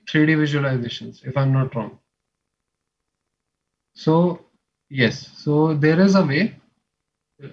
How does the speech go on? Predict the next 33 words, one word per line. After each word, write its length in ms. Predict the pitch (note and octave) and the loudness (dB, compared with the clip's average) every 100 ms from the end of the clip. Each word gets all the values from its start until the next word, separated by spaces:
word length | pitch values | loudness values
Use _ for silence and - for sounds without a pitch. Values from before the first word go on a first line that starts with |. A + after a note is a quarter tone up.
| - | -6
I'll 180 | C3+ C3+ | -2 0
just 180 | D3+ - | 0 0
show 140 | D3 | 0
it 140 | C#3 C3+ | 0 0
to 40 | |
you. 280 | C3+ F#3+ - _ _ _ _ _ _ _ _ _ _ _ _ _ _ _ _ - | -4 -4 -6 _ _ _ _ _ _ _ _ _ _ _ _ _ _ _ _ -12
So 140 | - | -6
there 240 | D#3+ E3+ F#3 | 0 2 4
is 140 | G3 | 4
a 340 | G#3+ A3+ G#3+ - _ _ _ _ _ _ _ _ | 4 2 0 -6 _ _ _ _ _ _ _ _
package 320 | D#3 D3+ F#3 | 0 2 2
known 240 | F3 E3 F3 | 4 2 2
as 280 | A3 - - _ _ | 0 -4 -16 _ _
Ray 280 | D3 D3 D#3+ | 0 2 0
Shader. 420 | E3 D3 C3 A2+ - _ _ _ _ _ _ _ _ _ _ _ _ | 0 0 0 -2 -10 _ _ _ _ _ _ _ _ _ _ _ _
So 120 | - C3+ | -4 0
I 140 | C3 | 2
think 360 | D#3+ E3 D3+ - _ _ _ _ D3 | 2 0 -4 -12 _ _ _ _ -2
you 240 | C#3 D3+ | 2 4
are 100 | D3+ | 4
talking 260 | D3+ D3+ D#3 | 2 2 2
about 180 | D3+ E3+ | 2 0
something 320 | D#3 C#3 D3+ | 0 0 2
like 220 | D3 C3+ A2+ | 2 0 -2
this. 300 | G2 - - _ _ _ _ _ _ _ _ _ _ _ _ _ | -10 -16 -20 _ _ _ _ _ _ _ _ _ _ _ _ _
So 100 | - | -2
you 160 | D3 D3+ | 2 4
can 140 | F3+ | 4
explore 480 | F3+ F3 - F#3 G#3+ | 2 0 -2 2 2
this 180 | F#3+ F#3+ | 2 2
package, 540 | - D#3 D3+ G#3 - _ _ - | 0 -2 -2 -4 -6 _ _ -4
Ray 180 | C3+ D3+ | 0 0
Shader. 440 | D3+ C3+ D3 | 0 -2 -2